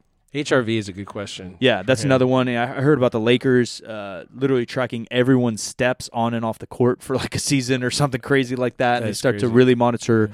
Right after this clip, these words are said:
Speaker 1: Yeah.
Speaker 2: um, stimulus from that, let alone on the court, um, and trying to adjust people's playing time, et cetera. Again, baseball, basketball, I think are really good, um,
Speaker 1: And, you know, the other thing,
Speaker 2: examples.
Speaker 1: another thing about that, about the differences in sports,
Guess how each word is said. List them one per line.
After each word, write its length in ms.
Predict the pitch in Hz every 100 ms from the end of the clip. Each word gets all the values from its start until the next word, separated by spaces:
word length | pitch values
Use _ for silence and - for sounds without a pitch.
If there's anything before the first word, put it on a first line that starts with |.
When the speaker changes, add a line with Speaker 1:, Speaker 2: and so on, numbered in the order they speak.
| - - -
Speaker 1:
Yeah. 220 | 104 101
Speaker 2:
um, 80 | 101
stimulus 500 | - 139 127 120 110
from 240 | - 107
that, 320 | 117 120 120
let 140 | 123 123
alone 260 | 120 117 107
on 180 | 110
the 60 | 113
court, 440 | - 127 113 110 -
um, 520 | 107 101 98 101 104 _ _ _ _ -
and 80 | 120
trying 180 | 143 120
to 40 |
adjust 320 | 104 120 113
people's 260 | 123 107 101
playing 420 | - 123 117 113
time, 260 | 101 110 107
et 80 | 104
cetera. 340 | - 107 107 107
Again, 280 | 107 110
baseball, 420 | 101 107 - 104 101
basketball, 400 | 101 110 - 104
I 60 |
think 140 | 104 107
are 60 |
really 220 | 101 104 104
good, 280 | 104 101 101 - - _ -
um, 460 | 101 95 92 98 113 _ - - - _
Speaker 1:
And, 160 | 165 175
you 120 | 175
know, 140 | 190 147
the 80 |
other 80 | 123
thing, 40 | 135
Speaker 2:
examples. 540 | 127 113 110 110 - _
Speaker 1:
another 300 | 135 151 180 143
thing 180 | 127
about 300 | 107 98 98 -
that, 200 | 104 92 98
about 280 | - 101 98
the 80 | 98
differences 460 | 104 104 101 95 95
in 100 | 87
sports, 480 | - 113 117 92